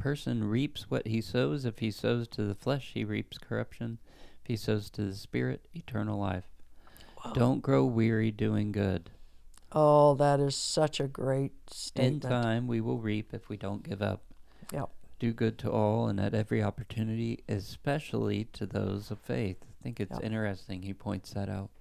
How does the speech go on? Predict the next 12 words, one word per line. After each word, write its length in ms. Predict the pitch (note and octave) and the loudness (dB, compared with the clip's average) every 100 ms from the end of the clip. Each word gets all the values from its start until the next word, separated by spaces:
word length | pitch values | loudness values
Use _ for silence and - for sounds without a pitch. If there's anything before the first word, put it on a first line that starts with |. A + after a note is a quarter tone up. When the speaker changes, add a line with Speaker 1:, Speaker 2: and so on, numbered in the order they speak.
| - - - - | -20 -18 -16 -6
Speaker 2:
I 100 | - | 0
do 140 | D3+ D#3+ | 4 2
too. 320 | - C3+ B2 - - - - - - | 2 0 0 -4 -14 -16 -20 -18 -2
I 120 | C#3+ | 0
do 100 | D3 | 2
Speaker 1:
Um, 60 | C#3+ | 0
Speaker 2:
too. 360 | - - - - - - - - - - | -2 -4 -4 -8 -18 -20 -18 -18 -10 -2
Speaker 1:
there's 240 | A#2+ A#2+ | -2 -2
something 460 | - C3 - B2+ A#2 | -4 -4 -4 -4 -4
about 460 | G2+ A2 G#2+ G2+ - - - - - - - - - - - - | -4 -2 -2 -4 -8 -18 -20 -20 -20 -20 -20 -20 -16 -14 -12 -10
the 760 | A2 G#2 G2 G2 G2+ G2 G2 F#2+ - - - - | -6 -4 -2 -2 -4 -6 -6 -8 -10 -14 -12 -6
family 540 | G#2 A2+ B2 C3+ C3+ | -4 -4 -6 -8 -10